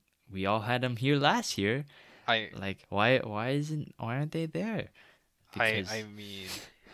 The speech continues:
Speaker 1: they
Speaker 2: you,
Speaker 1: got
Speaker 2: it's led by two, your, our two favorite people, Kyrie Irving and Kevin Durant, with Joe Tsai. <laughs>
Speaker 1: Hey, you forgot,
Speaker 2: Steve.
Speaker 1: you forgot Ben Simmons there, buddy.
Speaker 2: And,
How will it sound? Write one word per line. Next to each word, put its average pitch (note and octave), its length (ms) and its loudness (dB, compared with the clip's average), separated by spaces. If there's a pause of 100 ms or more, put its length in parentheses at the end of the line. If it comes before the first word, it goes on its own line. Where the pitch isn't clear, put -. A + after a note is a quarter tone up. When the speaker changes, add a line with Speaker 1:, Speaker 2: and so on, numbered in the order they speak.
(220)
Speaker 1:
they G#2 100 0
Speaker 2:
you, G2 80 2
Speaker 1:
got G#2 280 2 (580)
Speaker 2:
it's - 320 -10
led A2+ 220 -2
by G2 340 2 (640)
two, A2+ 520 -8
your, G#2 160 -8 (280)
our G2+ 100 -2
two - 240 -8
favorite G#2 360 -8
people, - 400 -16 (280)
Kyrie G2+ 420 -8
Irving G#2 520 -8 (100)
and F#2+ 120 -18
Kevin G#2 360 -12
Durant, G#2 500 -8 (320)
with G2+ 120 -20 (260)
Joe - 240 -10
Tsai. G#2+ 560 0
<laughs> - 40 -20 (920)
Speaker 1:
Hey, G#2 100 -2
you G2+ 120 -2
forgot, G#2 380 0
Speaker 2:
Steve. G2+ 260 -8
Speaker 1:
you A2 80 -10
forgot A#2 380 2
Ben G2+ 180 2
Simmons F2 640 -8
there, E2 140 -6
buddy. E2 260 -8
Speaker 2:
And, G2+ 180 -10